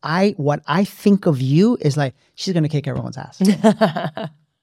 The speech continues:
Speaker 1: She's gonna kick everyone's ass. Isn't that, isn't that wild?
Speaker 2: Yeah, it's
Speaker 1: It's
Speaker 2: funny.
Speaker 1: wild how we don't see ourselves,
Speaker 2: Mm.
Speaker 1: how, how, how sometimes others see us,
Speaker 2: Mm-hmm,
Speaker 1: you know?
Speaker 2: mm-hmm, mm-hmm. Yeah, yeah.
Speaker 1: Yeah.
Speaker 2: The self-doubt is a big one.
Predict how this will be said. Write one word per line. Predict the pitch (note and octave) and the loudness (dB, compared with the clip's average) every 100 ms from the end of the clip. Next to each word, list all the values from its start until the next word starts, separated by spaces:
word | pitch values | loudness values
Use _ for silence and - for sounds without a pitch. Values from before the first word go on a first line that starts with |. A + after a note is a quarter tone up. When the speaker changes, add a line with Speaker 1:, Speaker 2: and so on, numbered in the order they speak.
| _ | _
Speaker 1:
She's | - C#3+ | -8 -4
gonna | C#3 | -4
kick | - B2+ - | -6 -12 -12
everyone's | - F3 F3+ | -8 -6 -4
ass. | E3 | 0
Isn't | E3+ A3+ C4+ | 4 6 6
that, | D4+ | 4
isn't | B3+ D#4 C#4 D4+ | 0 0 2 4
that | E4+ | 2
wild? | B2 C3 D3 G#3+ | 0 0 2 4
Speaker 2:
Yeah, | A3 G#3+ G#3+ G#3+ G#3 G#3 | 6 8 6 6 4 0
it's | - - | -4 -8
Speaker 1:
It's | |
Speaker 2:
funny. | A#3 G#3+ | -4 2
Speaker 1:
wild | F#3+ G#3 G#3+ F#3 | 4 6 6 4
how | D#3+ D#3 D3 C3+ B2+ _ _ _ _ _ _ - | 2 2 2 0 -4 _ _ _ _ _ _ -2
we | D3+ F#3 | 4 6
don't | G3+ F3 | 6 4
see | - G3+ | 4 6
ourselves, | F3 D#3 - F#3 C3+ C3 C3 - | 6 4 4 4 4 0 -4 -8
Speaker 2:
Mm. | F3 F3 E3+ E3 D#3+ | -4 -2 -2 -2 -2
Speaker 1:
how, | D3 C#3 C3+ C3 C3 | 0 0 0 -2 -4
how, | - C#3 C3 - | -4 -2 -4 -6
how | D3+ C#3+ | -6 -6
sometimes | - D3+ C#3+ C#3+ | -4 -2 -2 -2
others | D3 C#3 A#2+ - | -6 -8 -8 -10
see | E3 | -6
us, | E3 E3 | -4 -2
Speaker 2:
Mm-hmm, | D#3+ E3+ | -4 -4
Speaker 1:
you | E3 | -2
know? | E3 | -2
Speaker 2:
mm-hmm, | E3 D#3+ | -2 -2
mm-hmm. | E3 D#3+ - _ _ - E3+ | -4 -6 -14 _ _ -6 -2
Yeah, | E3+ D#3+ D3+ - | 0 -2 -4 -4
yeah. | E3 | -2
Speaker 1:
Yeah. | A2+ C#3+ - _ - | -2 -6 -8 _ -10
Speaker 2:
The | D#3+ | -6
self-doubt | D#3 E3 - E3+ E3 | -2 -2 0 0 2
is | D#3+ | 0
a | D#3+ | -2
big | F3+ F3 | -2 0
one. | E3+ | -2